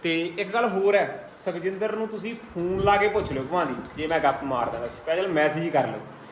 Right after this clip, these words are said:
ਮੈਂ ਸੁਖਜਿੰਦਰ ਨੂੰ ਤੜਕੇ ਵੀ ਇਹ ਗੱਲ ਕਹੀ ਤੇ ਫੋਨ ਆਇਆ ਮੈਨੂੰ ਉਦੋਂ ਵੀ ਇਹ ਗੱਲ ਕਹੀ। ਮੈਂ ਕਿਹਾ, "ਸੁਖਜਿੰਦਰਾ, ਗੇਮ ਬਦਲੀ ਹੈ।"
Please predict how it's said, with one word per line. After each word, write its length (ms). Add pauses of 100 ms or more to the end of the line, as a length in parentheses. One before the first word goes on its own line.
(360)
ਮੈਂ 220
ਸੁਖਜਿੰਦਰ 400
ਨੂੰ 100
ਤੜਕੇ 380
ਵੀ 120
ਇਹ 80
ਗੱਲ 160
ਕਹੀ 260 (340)
ਤੇ 80 (280)
ਫੋਨ 240
ਆਇਆ 160
ਮੈਨੂੰ 180
ਉਦੋਂ 140
ਵੀ 120
ਇਹ 80
ਗੱਲ 180
ਕਹੀ। 180 (760)
ਮੈਂ 240
ਕਿਹਾ, 120
"ਸੁਖਜਿੰਦਰਾ, 760 (380)
ਗੇਮ 300
ਬਦਲੀ 420
ਹੈ।" 60